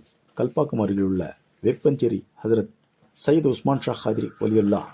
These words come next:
மற்றும் டாக்டர் அம்மாஜி மசார், கன்னியாகுமரி முதல் மகாபலிபுரம் வரையிலான இ சி ஆர் சாலை விரிவாக்க பணிகளுக்காக சட்டமீறலுடன் இடிக்கப்பட்டு ஓராண்டு கடந்த நிலையில், செங்கல்பட்டு மாவட்ட ஆட்சியரிடத்தில் நாம்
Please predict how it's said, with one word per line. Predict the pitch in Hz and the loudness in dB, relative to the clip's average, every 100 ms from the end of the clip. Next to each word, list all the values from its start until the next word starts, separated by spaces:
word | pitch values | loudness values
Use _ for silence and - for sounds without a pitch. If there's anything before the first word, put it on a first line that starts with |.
| - _ | -20 _
மற்றும் | 110 104 95 | -6 -4 -4
டாக்டர் | 101 117 - | -2 -4 -2
அம்மாஜி | 95 113 117 107 110 | -2 0 0 -2 -6
மசார், | - 92 90 - - | -6 -4 -4 -6 -4
கன்னியாகுமரி | 139 156 170 165 156 | 2 4 4 2 2
முதல் | 151 131 110 | 2 2 0
மகாபலிபுரம் | 110 120 120 110 104 98 | 2 2 2 2 2 0
வரையிலான | 98 95 92 87 - - | 0 0 -2 -4 -10 -4
இ | 147 | -4
சி | 147 - | -2 4
ஆர் | 156 147 | 4 4
சாலை | 123 117 | 2 2
விரிவாக்க | 113 113 110 107 | 4 4 2 0
பணிகளுக்காக | - 101 101 92 98 117 104 - _ _ _ - | 0 2 2 0 -4 -4 -6 -10 _ _ _ -6
சட்டமீறலுடன் | - - 165 143 131 104 104 104 - | -4 0 2 4 2 0 -2 -6 -6
இடிக்கப்பட்டு | 135 - 127 117 110 110 101 - _ | -4 0 0 0 -2 -2 -2 -8 _
ஓராண்டு | 127 143 147 147 | 2 4 4 2
கடந்த | 127 113 110 | 0 0 2
நிலையில், | 98 104 123 113 - | 2 0 0 -2 0
செங்கல்பட்டு | - 135 139 135 117 131 127 - | 2 4 4 4 2 2 0 -2
மாவட்ட | - 117 113 107 117 131 - | 0 4 4 4 2 2 0
ஆட்சியரிடத்தில் | 117 117 127 107 98 - 113 - - - - | -6 -2 0 0 -2 -4 -6 -6 -14 -14 -4
நாம் | 107 98 | -2 -2